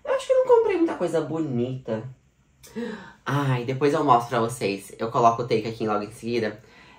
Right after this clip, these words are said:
É um livro da Versace que eu comprei, mas que tá em exposição lá na minha sala. Ele é muito lindo, gente. E eu comprei ele pra ficar realmente exposto, assim.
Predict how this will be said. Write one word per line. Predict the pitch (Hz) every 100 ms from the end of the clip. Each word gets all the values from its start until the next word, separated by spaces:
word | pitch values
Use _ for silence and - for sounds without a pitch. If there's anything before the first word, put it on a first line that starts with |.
| _
É | 117
um | 120
livro | 120 117
da | 117 117
Versace | 110 120 131 - 120 107 117 -
que | 120
eu |
comprei, | 113 113 113 110
mas | 104 113
que | -
tá |
em | 101 - -
exposição | 147 - 139 139 139 - 127 123
lá | 123 135 - -
na | -
minha | 135 127
sala. | 135 - 113 104 120 - _ _ _ _ _ - _
Ele | - 117
é | 139
muito | 131 117 117 113 120
lindo, | 113 113 101 101
gente. | 117 113 101 110 - - - -
E | 143
eu | 156
comprei | 165 160 160
ele | 160
pra | 165
ficar | 160 147
realmente | 156 143 143 -
exposto, | - - 131 127 -
assim. | 120 - 113 120